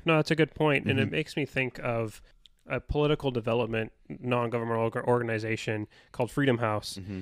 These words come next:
Speaker 1: and their sole job is to do, um, is, is democracy building.
Speaker 2: Right.
Speaker 1: But they're very specific in their mi-, in their, um,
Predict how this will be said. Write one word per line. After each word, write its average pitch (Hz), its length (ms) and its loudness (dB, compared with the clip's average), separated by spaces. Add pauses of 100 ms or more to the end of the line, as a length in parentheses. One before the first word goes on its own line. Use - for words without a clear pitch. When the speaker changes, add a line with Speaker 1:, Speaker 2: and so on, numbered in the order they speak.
(140)
Speaker 1:
and 120 340 0
their 127 200 4
sole 123 300 2
job 113 360 0
is 110 140 -4
to - 120 -10
do, 110 520 -4
um, 110 200 -4
is, 113 240 -8
is 123 200 -6
democracy 117 640 0
building. - 460 -8
Speaker 2:
Right. 87 180 2
Speaker 1:
But 85 80 4
they're 131 120 4
very 135 320 2
specific - 920 -4
in 123 180 -2
their 113 320 0
mi-, 117 240 -4
in 113 140 -2
their, 110 320 -4 (100)
um, 104 460 -12